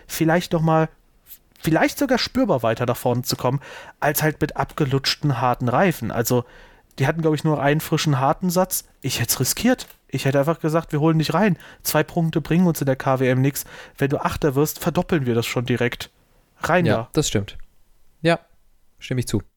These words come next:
Speaker 1: Also richtig schlechtes Rennen oder auch richtig schlechte Rennen von Mercedes,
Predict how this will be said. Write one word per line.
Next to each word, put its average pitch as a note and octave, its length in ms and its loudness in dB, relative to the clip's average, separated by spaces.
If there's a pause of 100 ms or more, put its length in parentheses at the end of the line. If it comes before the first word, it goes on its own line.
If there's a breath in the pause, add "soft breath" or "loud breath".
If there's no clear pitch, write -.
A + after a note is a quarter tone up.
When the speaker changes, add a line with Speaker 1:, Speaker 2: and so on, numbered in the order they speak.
(420)
Speaker 1:
Also C3 340 0 (140)
richtig D#3 540 0
schlechtes - 500 0
Rennen C#3+ 320 0 (460)
oder B2 160 2
auch - 100 -2
richtig C3+ 260 -2
schlechte B2+ 400 -2
Rennen C3+ 320 2
von - 200 -2
Mercedes, C3 540 -2